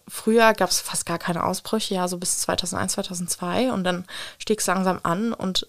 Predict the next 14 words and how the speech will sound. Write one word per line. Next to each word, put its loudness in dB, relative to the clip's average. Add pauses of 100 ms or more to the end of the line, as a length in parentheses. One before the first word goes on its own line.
seit 0
zweitausendsechs 0
hat -2
man 0
eigentlich -2
beobachtet, 0
dass -2
es -2
in -6
achtzig 2
Prozent -2
der 2
Jahre 0
seit -4